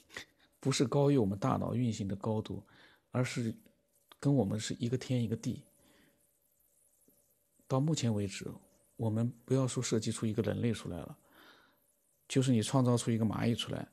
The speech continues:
凭空创造出一个类似于蚂蚁的这样的一个全新的动物，你做不出来。所以这个设计者的文明程度，假如有设计者啊，这文明程度是我们无法想象的。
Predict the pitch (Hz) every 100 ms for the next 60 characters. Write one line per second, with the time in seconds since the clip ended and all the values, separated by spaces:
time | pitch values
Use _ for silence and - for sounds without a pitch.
0 | _ - - 113 135 127 139 120 110 -
1 | 113 101 117 113 - - - - - 143
2 | - _ _ - - 139 123 - 113 113
3 | 104 - 123 113 113 120 113 107 98 -
4 | 107 - _ _ _ _ _ - - 104
5 | 143 127 123 120 - 110 117 247 - -
6 | - - - _ _ _ _ - - _
7 | _ - - 135 135 131 160 131 110 104
8 | - 123 127 110 98 98 110 113 101 104
9 | 101 101 123 104 110 101 95 - 50 -
10 | 147 120 123 131 104 135 120 - - -
11 | - - _ - - 110 110 113 113 113
12 | - 107 -